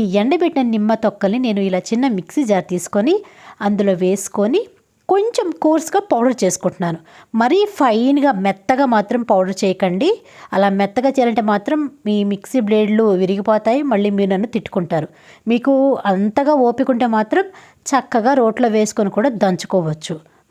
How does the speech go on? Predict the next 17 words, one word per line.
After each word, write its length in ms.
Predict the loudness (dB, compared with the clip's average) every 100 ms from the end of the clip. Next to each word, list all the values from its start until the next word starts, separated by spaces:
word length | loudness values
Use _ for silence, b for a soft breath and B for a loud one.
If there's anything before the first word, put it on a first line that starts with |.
| -6
మనకెంత 500 | -6 -4 -4 -2 0 0 -2
ఓపిక 240 | -4 -2 -2
అంటూ 180 | 0 0 0
ఉండదు 240 | 0 -2 0
కాబట్టి 420 | 0 0 -4 -4 -2 0
ఇలా 100 | -2
మిక్సీలో 340 | -4 -6 -4 -2
వేసి 220 | -2 -4 -4
నేను 160 | -4 -4
చూపిస్తున్నాను. 600 | -4 -6 -8 -6 -4 -2 -4 B B B B -2 0
ఈ 40 | 2
పౌడర్ని 400 | 0 0 0 0 0
ఇప్పుడు 200 | 0 0
నేను 160 | 0 0 -2
మొక్కలకి 380 | -2 -2 -2 -2
అనేది 300 | 0 -2 -2 -2 0
డైరెక్ట్గా 520 | 2 2 0 0